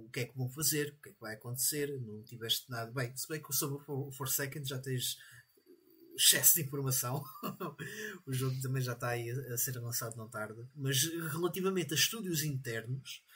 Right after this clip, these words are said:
e até sobre os projetos das novas aquisições que eles acabaram por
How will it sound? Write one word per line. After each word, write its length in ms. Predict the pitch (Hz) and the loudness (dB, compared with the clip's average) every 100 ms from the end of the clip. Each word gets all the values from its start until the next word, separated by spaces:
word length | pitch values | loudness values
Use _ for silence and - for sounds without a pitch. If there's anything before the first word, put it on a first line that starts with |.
| - - - | -20 -20 -8
e 100 | 135 131 | -2 0
até 200 | 156 151 | 2 6
sobre 480 | - 175 160 151 | 6 8 6 2
os 380 | 143 143 143 135 - 139 | 2 2 0 -8 -10 -4
projetos 480 | 131 151 147 143 135 | 2 2 2 0 0
das 180 | 139 139 | 0 0
novas 340 | 143 135 131 | 0 0 -2
aquisições 480 | 131 131 123 135 127 | -2 -2 -2 -2 -4
que 80 | 131 | -4
eles 140 | 127 | -6
acabaram 400 | 120 117 107 113 | -6 -6 -6 -6
por 100 | 123 | -12